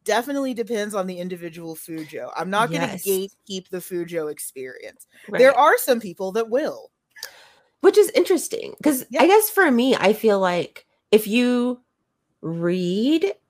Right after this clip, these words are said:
Speaker 1: Mm-hmm.
Speaker 2: and enjoy, or yeah, you don't even have to enjoy it. I mean, if you, even if you hate read it, I guess.
Speaker 1: If you're just hate reading a
Speaker 2: <laughs>
Speaker 1: bunch of gay stuff,
Speaker 2: At
Speaker 1: yeah.
Speaker 2: that point, you're a fan, okay? If
Speaker 1: Yeah,
Speaker 2: you're
Speaker 1: at that point, you're a tsundere
Speaker 2: <laughs>
Speaker 1: and you're a
Speaker 2: Yes.
Speaker 1: fan.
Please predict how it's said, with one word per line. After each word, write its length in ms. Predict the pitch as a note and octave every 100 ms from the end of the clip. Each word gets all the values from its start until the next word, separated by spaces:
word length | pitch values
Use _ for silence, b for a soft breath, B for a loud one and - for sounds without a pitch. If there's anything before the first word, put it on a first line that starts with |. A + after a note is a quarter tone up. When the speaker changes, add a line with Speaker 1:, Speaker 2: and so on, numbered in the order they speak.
| _ _ _ G#3+
Speaker 1:
Mm-hmm. 200 | G#3 G3
Speaker 2:
and 200 | F#3 A#3+
enjoy, 720 | B3 A3+ G3 F3+ E3 D#3 E3
or 120 | G3+ B3
yeah, 240 | D#4+ -
you 120 | A3+
don't 100 | A#3 A#3
even 80 |
have 120 | F#3 -
to 80 | B2+
enjoy 380 | D3+ D#3+ D3+
it. 40 | C#3
I 100 | E3
mean, 120 | F3
if 100 | F3
you, 140 | G3 G3
even 180 | A3 C#4+
if 80 | A#3
you 120 | G#3
hate 340 | F3+ A3+ A3+
read 220 | A#3 D#4 G4
it, 120 | F4
I 160 | F4
guess. 200 | F4 E4+ D#4
Speaker 1:
If 40 |
you're 140 | E4+ D#4
just 280 | F4+ F4+ -
hate 280 | C4+ B3+ C4+ B3
reading 280 | A#3 B3+ A#3
a 40 |
Speaker 2:
<laughs> 60 | A3
Speaker 1:
bunch 280 | G3 G#3+ B3+
of 180 | F#3+
gay 280 | F#3 F#3+ G#3
stuff, 500 | A3+ - F3+ D#3+ F3 - E5+
Speaker 2:
At 60 | A4
Speaker 1:
yeah. 200 | F#4+ C4+
Speaker 2:
that 220 | A4+ A#4
point, 220 | A4+ A4+ C4
you're 180 | C#4 -
a 40 |
fan, 420 | - F#3+ E3 E3+
okay? 440 | G3+ - D#4+ E4+ C4+
If 100 | F#4
Speaker 1:
Yeah, 100 | C#4
Speaker 2:
you're 60 | C4+
Speaker 1:
at 120 | D4
that 160 | E4 F#4+
point, 200 | B4 -
you're 160 | D4+ C#4
a 60 |
tsundere 880 | - A#3+ A3+ G#3+ F3+ D3+ A#2 C3 F3
Speaker 2:
<laughs> 40 | G3+
Speaker 1:
and 180 | A3
you're 80 | G#3+
a 40 | F#3+
Speaker 2:
Yes. 140 | F#3+
Speaker 1:
fan. 360 | C#3 A#2+ A2+